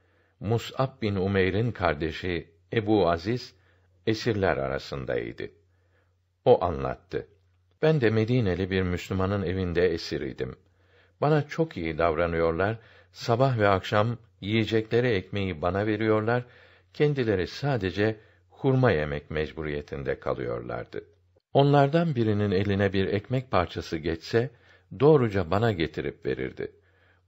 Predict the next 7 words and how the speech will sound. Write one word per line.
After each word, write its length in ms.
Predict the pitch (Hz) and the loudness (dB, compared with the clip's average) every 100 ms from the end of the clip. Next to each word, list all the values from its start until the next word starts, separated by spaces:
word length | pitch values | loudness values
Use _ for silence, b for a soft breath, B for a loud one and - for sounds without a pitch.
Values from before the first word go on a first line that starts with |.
| - | -8
Utandığımdan 800 | - 120 120 117 123 117 127 135 | -2 0 2 2 2 2 0 2
ekmeği 520 | 113 107 110 110 117 92 | -2 -2 0 2 0 0
getirene 520 | 104 117 110 104 107 | -2 2 2 2 0
geri 340 | 92 87 80 | 0 0 0
verirdim. 460 | 69 65 64 62 - b b b | -2 -4 -6 -8 -10 b b b
Fakat 400 | - 113 95 - - | -2 2 2 2 0
o, 260 | 113 127 | 0 0